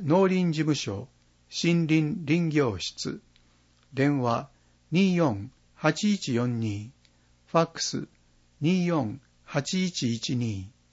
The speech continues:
定例救命講習。上級救命講習。時、七月四日火曜日。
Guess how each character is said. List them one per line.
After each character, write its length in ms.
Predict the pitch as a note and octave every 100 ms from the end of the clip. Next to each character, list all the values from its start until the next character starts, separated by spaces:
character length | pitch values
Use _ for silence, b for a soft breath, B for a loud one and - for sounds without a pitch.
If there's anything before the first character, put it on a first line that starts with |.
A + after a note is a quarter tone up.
| _ _ _ _ _ _ _ _ _ _ _ _ _ _ _ _ _ _ _ _ _ _ _ _ _ _ _ _ _ _ _ _ _
定 280 | - G3+ G3
例 320 | F#3+ F#3 F3+
救 300 | - F3+ G3+
命 240 | F#3+ F3+ E3+
講 260 | E3+ C3+
習。 500 | G#2 - G#2 G2 A2 D#3 _ _ _ _ _ _ _ _ _ _ -
上 280 | A#2+ G3 G#3
級 380 | G3 F#3+ E3+ -
救 260 | - G3 F#3+
命 280 | F3 D#3+
講 240 | D3 D3+ A2+
習。 420 | - A#2 G2+ G#2 C3+ _ _ _ _ _ _
時、 500 | - C3+ - D3+ A3 - _ _ _
七 240 | - -
月 300 | G3 F#3 F#3
四 160 | E3 D3+
日 420 | - - C3+ -
火 140 | - C#3+
曜 240 | D#3 A2
日。 280 | F#2+ - G#3+